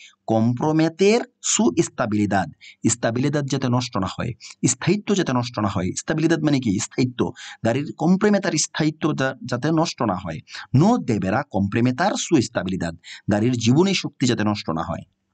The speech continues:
Como puede reducir la velocidad de su vehículo, গাড়ির velocidad আপনি কিভাবে রিডিউস করতে পারেন? গাড়ির velocidad দুইভাবে রিডিউস করা যায়, একটা হইলো ফ্রেনো মোটর আর একটা হইলো ফ্রেনো দি সার্ভিসিও।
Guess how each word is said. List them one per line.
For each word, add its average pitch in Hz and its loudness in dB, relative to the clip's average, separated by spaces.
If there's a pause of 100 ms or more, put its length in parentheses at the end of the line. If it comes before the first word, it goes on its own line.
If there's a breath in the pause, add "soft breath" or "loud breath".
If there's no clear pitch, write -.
(1040 loud breath)
Como 120 2
puede 110 0
reducir 95 0
la 95 0
velocidad 92 0
de 92 -4
su - 0
vehículo, 87 0
গাড়ির 110 2
velocidad 113 0
আপনি 120 -4
কিভাবে 262 2
রিডিউস 190 2
করতে 139 -4
পারেন? 104 -4 (340 loud breath)
গাড়ির 120 2
velocidad 160 0
দুইভাবে 196 2
রিডিউস 165 0
করা 135 0
যায়, 110 -2
একটা 120 -4
হইলো 156 4
ফ্রেনো 127 0
মোটর 117 2 (320 loud breath)
আর - 0
একটা 110 -4
হইলো 180 4
ফ্রেনো 143 -2
দি 180 -2
সার্ভিসিও। 101 0